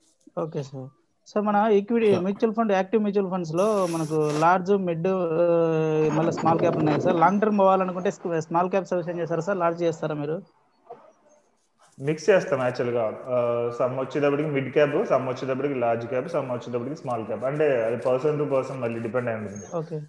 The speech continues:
Speaker 2: ఎలా అంటే లైక్, ఆ, ఏజ్ అనేది బాగా తక్కువ ఉంటే కనుక small and mid cap సజెస్ట్ చేస్తాం.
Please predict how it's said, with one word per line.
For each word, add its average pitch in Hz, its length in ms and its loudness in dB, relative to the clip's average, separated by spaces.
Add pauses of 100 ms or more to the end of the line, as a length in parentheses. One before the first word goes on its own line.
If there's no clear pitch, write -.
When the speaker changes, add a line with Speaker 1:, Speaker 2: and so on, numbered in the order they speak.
(240)
Speaker 2:
ఎలా 151 240 6
అంటే 175 380 4
లైక్, 139 360 4
ఆ, 127 340 4
ఏజ్ 160 240 6
అనేది 180 200 4
బాగా 147 340 6
తక్కువ 147 180 -2
ఉంటే 143 220 2
కనుక 143 240 -2
small 156 500 2
and 147 160 0
mid 127 140 -2
cap 131 100 2
సజెస్ట్ 117 320 -2
చేస్తాం. 139 360 -6